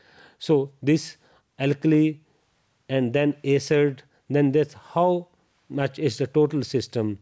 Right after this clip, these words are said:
should be controlled. So, P H is very critical. So, as concerning the, what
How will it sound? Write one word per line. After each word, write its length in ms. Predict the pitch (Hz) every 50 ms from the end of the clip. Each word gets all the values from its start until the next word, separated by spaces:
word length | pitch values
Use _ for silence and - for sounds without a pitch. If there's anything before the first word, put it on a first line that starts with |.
| - _ _
should 280 | _ - 139 131 110 101
be 100 | 117 107
controlled. 480 | - 120 107 95 - 101 92 82 76 - _ _ _ _ _ _ _ - - _ _
So, 300 | - - 185 151 - - _ _ _ _ _ _ _ _ _ _ _ _ _ _ _ _ _ _ _ _ _ _ -
P 220 | 185 214 233 208
H 380 | 151 123 - - - - - - _ _ -
is 180 | - 127 113 113
very 280 | 117 117 107 98 101
critical. 500 | - - 104 92 80 - - _ _ - - _ _ _ _ _ _ _ _ _
So, 140 | - 175 170
as 220 | 165 185 196 185
concerning 540 | - 220 185 - - 180 180 185 190 190 165
the, 220 | 160 135 127 127 127 _ - _ _ -
what 420 | 123 151 196 214 - - _ -